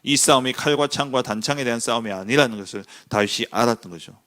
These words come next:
이날 이후에 성령의 충만함을 받고 난 다음에 다윗이 골리앗과의 그 전쟁에서 절대 이유-, 계획을 찾아냈는데,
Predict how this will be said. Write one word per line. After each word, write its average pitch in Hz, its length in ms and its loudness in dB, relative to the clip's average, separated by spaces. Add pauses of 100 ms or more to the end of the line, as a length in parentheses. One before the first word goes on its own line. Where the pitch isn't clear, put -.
(440)
이날 139 460 6
이후에 120 340 4
성령의 147 520 2
충만함을 139 500 0
받고 113 260 -4
난 107 160 -4
다음에 104 380 -4 (260)
다윗이 113 520 2
골리앗과의 123 1040 2
그 156 160 4
전쟁에서 123 720 -4 (1300)
절대 165 340 6
이유-, 120 380 4
계획을 113 380 4
찾아냈는데, 95 880 -8